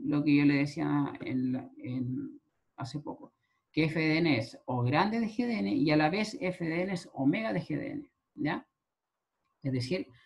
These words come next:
la función G D N nos sirve como cota inferior y como cota superior. ¿Ok?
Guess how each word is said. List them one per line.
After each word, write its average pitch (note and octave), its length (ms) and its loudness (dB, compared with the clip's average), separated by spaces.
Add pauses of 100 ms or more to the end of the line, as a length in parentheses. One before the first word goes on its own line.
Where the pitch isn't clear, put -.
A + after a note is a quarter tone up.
(140)
la C#3+ 100 2
función D#3+ 380 4
G - 80 -10
D D#3+ 260 4
N G3+ 320 -4 (320)
nos C#3+ 140 2
sirve F3+ 280 0
como D3 240 6
cota C#3+ 220 0
inferior F3 540 -4 (220)
y - 160 -6
como F#3+ 300 0
cota F3+ 240 -2
superior. B2+ 640 -4 (1900)
¿Ok? - 160 -6